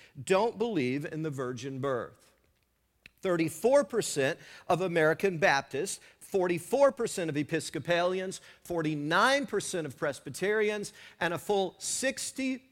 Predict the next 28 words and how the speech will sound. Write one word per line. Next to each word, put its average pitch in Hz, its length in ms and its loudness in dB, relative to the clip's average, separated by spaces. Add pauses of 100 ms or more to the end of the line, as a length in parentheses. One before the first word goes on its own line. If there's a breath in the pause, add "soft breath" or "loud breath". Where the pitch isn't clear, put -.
(220)
percent 160 640 0
of 151 160 0
United 175 560 2
Methodist 190 640 -4
ministers 131 580 -4 (220 loud breath)
surveyed 147 880 4 (160 loud breath)
said 175 340 0
they 156 120 6
did 131 300 -2
not 196 540 2
believe 156 460 0
in 139 120 -6
the 143 80 -4
virgin 127 500 -6
birth. 131 360 -8
By 143 140 2
the 143 60 -2
contrast, 190 920 -4 (320 loud breath)
this 175 200 2
same 262 480 0
Harris 247 520 0 (100)
poll, 165 600 6 (420 loud breath)
a 170 120 6
poll 208 320 2
of 156 120 0
randomly 247 760 2
selected 208 680 2
adults, 170 920 0